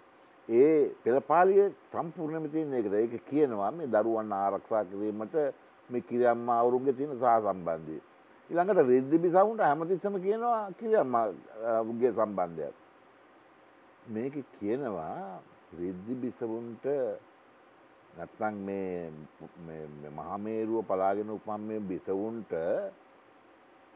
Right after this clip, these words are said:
එරිදි වරන් ලැබුණලු. එරිදි වරන් ලැබුණාට පස්සේ ඒගොල්ලන් එරිදි බිසව් කියලා හැටියට කිව්වලු. එරිදි කියන එක රිද්දි කියලා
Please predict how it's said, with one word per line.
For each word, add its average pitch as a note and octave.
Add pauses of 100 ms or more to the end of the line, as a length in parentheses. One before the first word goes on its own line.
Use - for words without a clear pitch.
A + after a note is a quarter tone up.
එරිදි G3
වරන් F3+
ලැබුණලු. F#2 (1600)
එරිදි E3
වරන් F3
ලැබුණාට D#3
පස්සේ D#3
ඒගොල්ලන් E3+
එරිදි C#3
බිසව් D#3+
කියලා B2
හැටියට G2+
කිව්වලු. F2 (460)
එරිදි B2+
කියන B2+
එක G2+
රිද්දි B2
කියලා G2